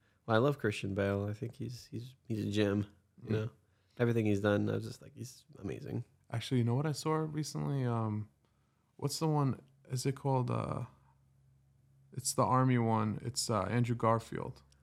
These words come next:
Speaker 1: Oh, Hacksaw Ridge.
Speaker 2: Yes, Hacksaw
Speaker 1: Oh,
Speaker 2: Ridge.
Speaker 1: it's on my list. It's on
Speaker 2: Yeah.
Speaker 1: my list. I haven't seen that one yet. Is it?
Speaker 2: Oh,
Speaker 1: it was good.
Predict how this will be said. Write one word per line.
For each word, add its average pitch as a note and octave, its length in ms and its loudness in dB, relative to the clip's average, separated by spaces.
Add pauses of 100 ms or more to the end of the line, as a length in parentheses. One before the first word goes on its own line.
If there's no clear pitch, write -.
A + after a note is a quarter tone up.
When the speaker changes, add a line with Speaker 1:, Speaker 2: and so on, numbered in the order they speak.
(140)
Speaker 1:
Oh, D3 360 0
Hacksaw A#2+ 440 4
Ridge. G#2+ 160 8
Speaker 2:
Yes, C3 320 6
Hacksaw A2 320 0
Speaker 1:
Oh, D3+ 400 2
Speaker 2:
Ridge. A#2 80 4
Speaker 1:
it's B2 120 0
on C3+ 160 6
my A2 140 6
list. G#2 500 4
It's G#2 100 -4
on G2+ 140 0
Speaker 2:
Yeah. G#2 60 2
Speaker 1:
my G2+ 40 2
list. G2+ 240 -2
I G#2 40 0
haven't G#2 160 -2
seen G#2 200 -2
that G2+ 180 -2
one G#2+ 120 -4
yet. - 140 -2
Is G#2+ 120 0
it? A2+ 80 2
Speaker 2:
Oh, A2 160 4
Speaker 1:
it C3 40 6
was A#2+ 140 4
good. B2+ 300 4